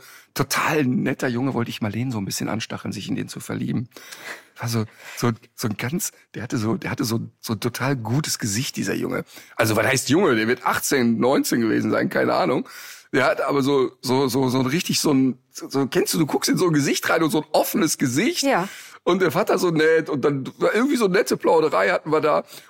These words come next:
Speaker 1: Und dann war das Konzert zu Ende und dann hab ich mit noch einem da, mit einem Mann geredet, der da auch im Rollstuhl auf dem, bei dem Konzert war, haben so geplaudert und so. Das war ein total schöner Abend. Ich ging da so richtig beseelt weg und dachte, ach, guck mal, so geht Konzert auch.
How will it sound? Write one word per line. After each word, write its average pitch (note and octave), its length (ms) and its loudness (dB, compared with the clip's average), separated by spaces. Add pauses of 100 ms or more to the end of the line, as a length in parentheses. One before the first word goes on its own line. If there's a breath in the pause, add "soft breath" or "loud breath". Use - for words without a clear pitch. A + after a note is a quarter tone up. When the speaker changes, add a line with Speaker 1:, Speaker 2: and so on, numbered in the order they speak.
Speaker 1:
Und D3+ 80 2
dann D3+ 100 6
war F3 60 4
das E3 140 0
Konzert - 360 0
zu - 120 0
Ende B3+ 400 2 (260 soft breath)
und C#3 140 2
dann C#3+ 80 2
hab C#3+ 80 0
ich D3+ 100 -2
mit C#3+ 140 0
noch E3+ 120 2
einem - 280 0
da, E3 240 0 (340)
mit C3 320 -2
einem C3+ 180 2
Mann D#3 240 2
geredet, F3 560 -2
der D3+ 120 -2
da C#3+ 160 0
auch - 420 -2
im C#3 220 -4
Rollstuhl - 420 -4
auf C3 180 -4
dem, B2 360 -4
bei C#3+ 100 0
dem C#3 100 -2
Konzert - 400 -4
war, C#3 220 0 (500 loud breath)
haben E3 160 4
so D3 200 2
geplaudert D3+ 340 2
und D#3 80 2
so. D3 80 0
Das F3+ 180 -2
war D4+ 100 0
ein - 120 -6
total - 540 -2
schöner G4 340 4
Abend. D4 400 0 (280 loud breath)
Ich - 140 0
ging - 200 -4
da B3 80 2
so G#3 100 0
richtig - 380 -4
beseelt A3+ 500 0
weg F#3 300 0 (260 loud breath)
und E3+ 160 0
dachte, - 240 -2
ach, - 100 -4
guck - 220 -2
mal, D3 100 2
so D#3+ 140 2
geht E3 180 -2
Konzert D#3 480 0
auch. D3 360 2